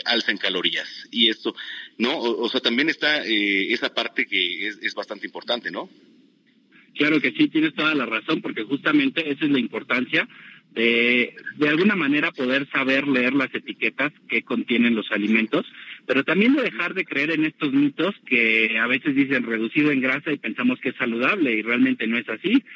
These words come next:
Speaker 2: o que dice reducido en azúcares o que no tiene azúcares añadidas, pero tiene altos niveles de sodio como conservador. Así que, pues, siempre la propuesta para todas y todos los radioescuchas es tratar de consumir los alimentos en su forma natural, los que venden en el mercado,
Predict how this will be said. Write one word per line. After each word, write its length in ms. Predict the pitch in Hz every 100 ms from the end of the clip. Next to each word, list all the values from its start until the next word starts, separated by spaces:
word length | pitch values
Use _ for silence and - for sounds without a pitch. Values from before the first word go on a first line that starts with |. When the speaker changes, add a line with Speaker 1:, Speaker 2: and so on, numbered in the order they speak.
| - -
Speaker 2:
o 100 | -
que 140 | 113
dice 260 | 127 131 156
reducido 500 | 139 120 120 147 143
en 120 | 131
azúcares 600 | 120 - 143 143 135 139
o 60 | -
que 120 | 123
no 100 | 127
tiene 220 | 139 131
azúcares 440 | 123 143 143 123 120
añadidas, 500 | 113 127 143 143 - - - - -
pero 160 | 120
tiene 280 | 120 139 143
altos 340 | 131 131 143
niveles 380 | 127 113 120 123
de 80 | 110
sodio 340 | - 117 110
como 240 | 101 104 101
conservador. 640 | 101 98 104 107 110 113
Así 180 | 110 143
que, 220 | 151 135 - - -
pues, 140 | - 107 -
siempre 360 | 147 143 147 139
la 180 | 117
propuesta 540 | 110 123 - 143 143 143
para 220 | 127 110
todas 460 | - 139 139 131 123
y 60 |
todos 320 | 104 131 131
los 160 | 117 110
radioescuchas 680 | 110 110 113 - 131 143 147 - - -
es 200 | 139 147
tratar 400 | 143 131 - 151
de 140 | 160
consumir 480 | - 123 113 131 147
los 180 | 151 147
alimentos 500 | 120 117 131 139 143
en 140 | 120
su 100 | 110 107
forma 280 | 131 135
natural, 560 | - 117 - 113 123 156 - - -
los 140 | 104 -
que 100 | 110
venden 240 | 131 139
en 140 | 120
el 80 | 107
mercado, 640 | 107 110 - 135 135 143